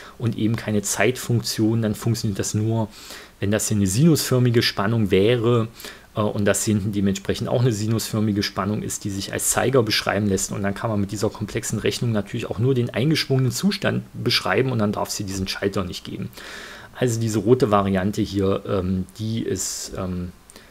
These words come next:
auch nicht so zielführend, obwohl sie jetzt fachlich nicht, nicht falsch ist, aber die hilft bei dieser Aufgabe einfach nicht.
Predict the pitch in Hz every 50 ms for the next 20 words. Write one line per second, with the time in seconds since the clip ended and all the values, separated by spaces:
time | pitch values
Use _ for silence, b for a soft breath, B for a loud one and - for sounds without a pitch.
0 | B B B - 120 143 160 - 170 135 - - 143 123 - - - 165 170 -
1 | - - 131 127 127 135 - 98 87 110 117 113 104 110 107 98 - - - 127
2 | 123 - 131 117 - - 117 110 - - - - - - - 110 98 - - -
3 | 147 180 220 196 - - 170 175 - - - - - 117 113 107 98 - 175 -
4 | - - 117 113 101 98 101 151 185 - - 170 156 - 135 147 135 - 147 123
5 | 131 151 156 - - -